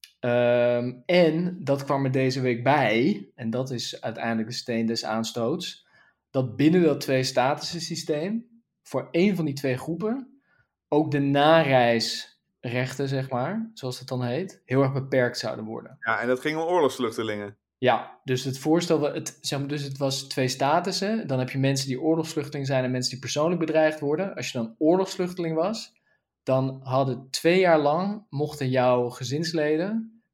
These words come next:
Speaker 1: niet achter jou aankomen reizen.
Speaker 2: Maar even denken, hè. Stel, eh, de Nederlandse context. Negentien veertig, eh, tien mei, Rotterdam.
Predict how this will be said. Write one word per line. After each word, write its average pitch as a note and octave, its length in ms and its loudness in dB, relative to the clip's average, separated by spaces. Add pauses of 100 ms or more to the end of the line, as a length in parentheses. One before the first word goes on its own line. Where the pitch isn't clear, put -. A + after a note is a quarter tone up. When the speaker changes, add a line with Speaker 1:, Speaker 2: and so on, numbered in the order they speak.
(100)
Speaker 1:
niet D3+ 360 0
achter C#3+ 300 -4
jou C3 140 2
aankomen A2+ 480 -2
reizen. - 500 -10
Speaker 2:
Maar B2 260 2
even D3 260 0
denken, C#3+ 360 4
hè. D#3+ 140 2
Stel, D3+ 540 2
eh, C3+ 260 4
de C#3 160 2
Nederlandse C#3+ 420 2
context. A#2+ 640 0 (840)
Negentien C3+ 440 0
veertig, C3+ 880 2 (100)
eh, A#2+ 260 0
tien C3+ 320 -2
mei, B2 280 2
Rotterdam. A2+ 500 0